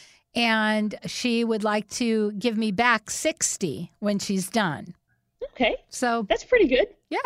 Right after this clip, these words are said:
Speaker 1: You know, it's gonna be hard for me to take it back, <laughs> but
Speaker 2: I
Speaker 1: it, it's
Speaker 2: know.
Speaker 1: the right thing to do. <laughs>
Speaker 2: I guess in terms of learning the lesson, yeah,
Speaker 1: Yeah.
Speaker 2: it is the right thing to do.
Speaker 1: Maybe I can reinvest in another project.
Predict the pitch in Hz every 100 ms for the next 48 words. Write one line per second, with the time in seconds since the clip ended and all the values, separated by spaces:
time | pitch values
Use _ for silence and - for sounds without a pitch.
0 | - - - 262 285 - 269 226 226 220
1 | 220 214 202 190 185 247 190 185 196 226
2 | 202 - - 254 233 240 226 302 - _
3 | 254 208 202 185 165 160 262 240 240 226
4 | 254 220 208 175 262 247 196 - _ -
5 | 403 _ - 285 _ - 190 - _ -
6 | - - - 190 202 254 339 339 254 269
7 | 285 233 196 220 262 240 165 180 311 214
8 | 170 151 160 247 170 170 - 180 156 147
9 | - 165 151 151 156 151 160 _ 196 214
10 | 196 185 190 175 185 185 180 160 156 -
11 | 170 170 165 170 175 151 170 - 165 -
12 | 190 -